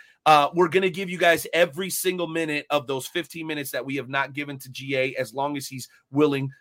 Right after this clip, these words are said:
to join us. Uh, on that note, Skywalker,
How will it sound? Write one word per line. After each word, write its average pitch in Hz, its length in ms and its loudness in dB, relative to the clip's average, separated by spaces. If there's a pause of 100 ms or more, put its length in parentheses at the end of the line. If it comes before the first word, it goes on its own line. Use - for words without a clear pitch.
(140)
to 135 100 -8
join 120 360 -2
us. 107 220 -8
Uh, 127 200 2
on 233 220 8
that 240 220 8
note, 254 300 8
Skywalker, 196 840 4